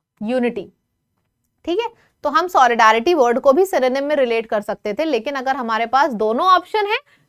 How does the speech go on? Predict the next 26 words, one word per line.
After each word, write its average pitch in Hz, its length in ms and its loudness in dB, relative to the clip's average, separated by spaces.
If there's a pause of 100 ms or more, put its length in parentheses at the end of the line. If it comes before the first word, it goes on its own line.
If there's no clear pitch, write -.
तो 277 60 -2
हम 302 140 -2
प्रायोरिटी 254 540 2
सॉलिडिफाई 233 640 0
को 226 120 -4
देंगे 220 280 -2
हमेशा। 208 440 -8 (400)
यूनिटी 311 460 2
का 427 140 4
भी 381 120 4
मतलब 330 300 2
मजबूती 247 420 -4
होता 233 260 -4
है, 196 100 -6
लेकिन 240 240 -4
सॉलिडिफाई 285 640 0
का 349 100 2
तो 392 100 -2
एग्जैक्ट 277 480 2
मतलब 302 300 -4
होता 285 180 -2
है 320 100 0
किसी 302 220 -4
को 302 140 -4
मजबूती 240 440 -4
देना। 180 300 -10